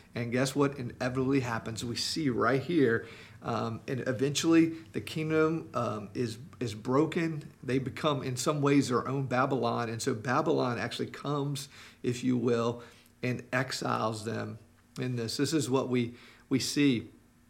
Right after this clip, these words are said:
Well, eventually, obviously, we even know after this story that, um, if you, if you're not familiar with the story,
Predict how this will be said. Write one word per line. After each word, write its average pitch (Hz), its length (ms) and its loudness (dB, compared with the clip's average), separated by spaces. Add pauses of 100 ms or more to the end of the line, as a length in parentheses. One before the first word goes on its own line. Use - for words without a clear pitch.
(520)
Well, 156 180 8
eventually, 180 460 6
obviously, 151 560 6
we 139 200 6
even 143 240 2
know 147 300 6
after 185 380 4
this 139 260 6
story 123 500 0 (600)
that, 131 480 2 (100)
um, 123 460 -6 (240)
if 143 160 -4
you, 151 180 -2
if 139 140 -4
you're 156 80 -2
not 156 240 2
familiar 160 420 2
with 127 200 2
the 131 100 0
story, 156 420 2